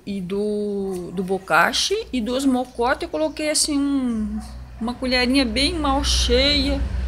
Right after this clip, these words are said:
que vai ali eu acho que uns dez grãozinhos de osmocote nas trouxinhas. Aí tudo, tudo é feito trouxinha assim pra não desperdiçar o adubo. Aí eu vou retocar o adubo agora, renovar.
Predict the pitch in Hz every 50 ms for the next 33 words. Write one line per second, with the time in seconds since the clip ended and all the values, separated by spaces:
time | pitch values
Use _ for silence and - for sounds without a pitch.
0 | - - - - - - - - - - 226 208 226 233 233 247 240 233 247 247
1 | 240 262 - - - 247 247 226 208 190 226 226 240 262 - 277 240 214 226 226
2 | 226 226 214 202 208 226 233 233 214 190 202 185 202 202 196 190 - - 196 196
3 | 202 - - - - - - - - - - - - - - - - - - -
4 | - - - - 196 196 196 220 196 - - 226 247 240 - - 208 190 185 185
5 | - - - - - - - - - - - - - - - - - - - -
6 | - - - - - - - - - - - - - - - - 226 196 202 202
7 | - - 233 262 254 240 277 262 262 269 269 254 - - - - - - - _
8 | - 240 233 262 254 254 - 254 254 254 - - 240 240 247 240 - - 240 233
9 | 240 220 - - 240 233 240 226 220 220 220 226 220 - - 226 220 202 202 208
10 | - - 220 208 208 208 214 214 214 196 190 175 190 - - - - - - -
11 | - - - - - - 202 208 240 247 262 277 269 285 285 285 302 302 302 285
12 | 277 277 - - 269 277 277 277 269 233 220 254 269 240 240 233 214 202 208 220
13 | 254 277 277 240 226 220 214 208 190 180 175 175 190 233 262 247 202 185